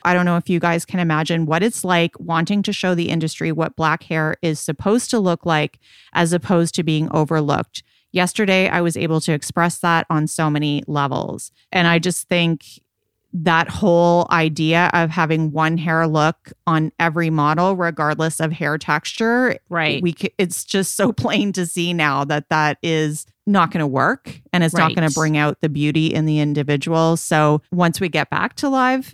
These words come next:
Speaker 1: fashion shows, I think this is a movement for the better. And so as all of this was going on, Nigella was getting ready to launch Afra.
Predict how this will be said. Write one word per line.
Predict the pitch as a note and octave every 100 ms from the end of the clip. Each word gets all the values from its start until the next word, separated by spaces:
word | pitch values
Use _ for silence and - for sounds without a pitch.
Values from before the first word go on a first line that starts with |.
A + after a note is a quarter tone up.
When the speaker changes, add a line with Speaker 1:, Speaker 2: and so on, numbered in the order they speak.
| _
Speaker 1:
fashion | B3+ A#3+ A#3+ C4
shows, | B3+ B3+ B3 C#4 D#4 - -
I | E3
think | - E3
this | D#3+ D3+
is | D3+
a | D#3
movement | D#3 D3 D#3 D3 - _ _ _ _ _ -
for | A3
the | A3
better. | C4 F4+ E3+ D#3+
And | G#3 A3
so | - B3 B3 A#3 -
as | G#3+ A#3+
all | B3+
of | A3+
this | F3+ -
was | F#3
going | F3 D#3+ D#3+
on, | D3+ D#3
Nigella | D#3 D#3 D#3 D#3 D#3 D#3+
was | D#3+ D#3 D#3
getting | - D#3 G#3
ready | A3 F3+ F3+
to | - F#3+ F3
launch | - D#3+ D3 F#3 -
Afra. | - D3 - D3+ -